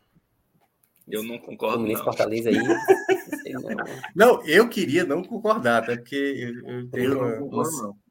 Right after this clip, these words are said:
Speaker 3: Mas eu acho que o Corinthians vai vencer esse jogo. Vai, amanhã vai, o estádio vai empurrar muito esse time, eu acho.
Speaker 1: Vai, vai tomar um a zero.
Speaker 3: <laughs>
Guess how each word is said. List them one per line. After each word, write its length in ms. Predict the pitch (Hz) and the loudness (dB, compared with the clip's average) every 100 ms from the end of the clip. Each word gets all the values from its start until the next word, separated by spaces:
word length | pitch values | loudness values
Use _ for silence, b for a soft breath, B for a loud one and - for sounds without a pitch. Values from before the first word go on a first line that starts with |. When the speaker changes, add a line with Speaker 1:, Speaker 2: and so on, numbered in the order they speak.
| _ _ _ b b | _ _ _ b b
Speaker 3:
Mas 140 | 135 | 2
eu 100 | 151 | 8
acho 160 | 170 170 | 8 8
que 80 | 175 | 2
o 60 | |
Corinthians 420 | 170 160 147 160 135 | 0 0 0 -4 4
vai 180 | 143 143 | 4 4
vencer 340 | 127 110 113 | 0 -4 -8
esse 160 | 107 101 | -10 -8
jogo. 320 | 95 95 - _ | -10 -10 -16 _
Vai, 180 | 107 120 | 0 2
amanhã 300 | 120 123 135 | 2 4 6
vai, 240 | 135 135 139 | 6 2 0
o 80 | |
estádio 640 | 127 127 - 123 127 123 127 | -6 -8 2 2 2 0 -2
vai 180 | 123 123 | 0 0
empurrar 340 | 123 117 117 | -2 0 0
muito 180 | 117 120 | 0 -4
esse 120 | 123 | -10
time, 200 | - 104 | -10 -6
eu 80 | 98 | -4
acho. 160 | 92 - _ _ _ _ _ _ _ | -6 -8 _ _ _ _ _ _ _
Speaker 1:
Vai, 480 | - 104 120 123 131 | -16 6 8 8 4
vai 140 | 127 | 0
tomar 300 | 127 120 117 123 | 0 -2 0 0
um 80 | |
a 80 | 117 | 0
zero. 300 | 95 95 87 _ _ _ _ _ _ _ _ _ | -2 -8 -12 _ _ _ _ _ _ _ _ _
Speaker 3:
<laughs> 580 | - 539 135 - 123 | -12 -8 -10 -10 -20